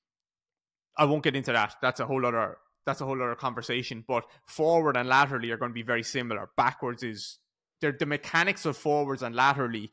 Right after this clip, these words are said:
in terms of what the shin is doing and all this stuff is the same. The mechanics of moving backwards is the opposite. So ninety-nine percent of our lives is gonna be lived where we're moving, having to move forwards and up, um, or forwards and down,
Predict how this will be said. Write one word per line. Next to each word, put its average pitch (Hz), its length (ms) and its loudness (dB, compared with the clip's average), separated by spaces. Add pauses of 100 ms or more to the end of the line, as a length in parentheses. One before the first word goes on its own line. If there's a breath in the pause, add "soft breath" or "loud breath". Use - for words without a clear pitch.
(160 loud breath)
in 131 100 -8
terms 139 240 -2
of 123 80 -2
what 120 140 0
the 131 60 -6
shin 143 360 -2
is 127 140 -2
doing 127 260 -4
and 117 80 -6
all 120 140 2
this 117 120 -6
stuff 117 340 -2
is 127 180 -8
the 123 100 -8
same. 143 380 -2
The 135 60 -6
mechanics 131 460 -4
of 120 60 -10
moving 113 260 -10
backwards 113 560 -4 (260 loud breath)
is 113 160 -8
the 120 100 0
opposite. - 500 -2 (200 soft breath)
So 127 300 -2 (180 soft breath)
ninety-nine 151 580 0
percent 131 360 -6
of 113 60 -10
our 110 80 0
lives 120 320 -2
is 110 100 -12
gonna 120 160 -10
be 117 120 -10
lived 120 320 -6 (320 soft breath)
where 127 180 6
we're 117 160 2
moving, 127 340 -4
having 127 380 0
to 131 80 -10
move 123 180 -2
forwards 127 580 0
and 104 180 -8
up, - 280 -8 (440)
um, 110 380 0
or 120 100 2
forwards 123 500 0
and 107 160 -10
down, 117 400 -2